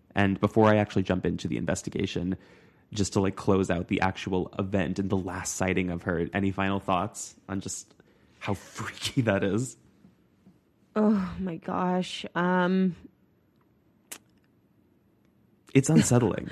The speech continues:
Speaker 2: <laughs>
Speaker 1: It's really
Speaker 2: I just,
Speaker 1: unsettling.
Speaker 2: every time, don't you every time, okay, the, every time I think about that very last moment, it feels
Speaker 1: Yes.
Speaker 2: like she's just a ghost. Like, and I can see, because that precious photograph of her that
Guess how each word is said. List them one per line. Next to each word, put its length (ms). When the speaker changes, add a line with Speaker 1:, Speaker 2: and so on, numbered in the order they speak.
Speaker 2:
<laughs> 100
Speaker 1:
It's 140
really 340
Speaker 2:
I 20
just, 120
Speaker 1:
unsettling. 320
Speaker 2:
every 220
time, 360
don't 300
you 140
every 300
time, 420
okay, 240
the, 160
every 300
time 260
I 80
think 260
about 240
that 160
very 360
last 340
moment, 460
it 120
feels 320
Speaker 1:
Yes. 60
Speaker 2:
like 160
she's 500
just 260
a 60
ghost. 500
Like, 180
and 120
I 80
can 220
see, 720
because 240
that 240
precious 500
photograph 580
of 120
her 200
that 140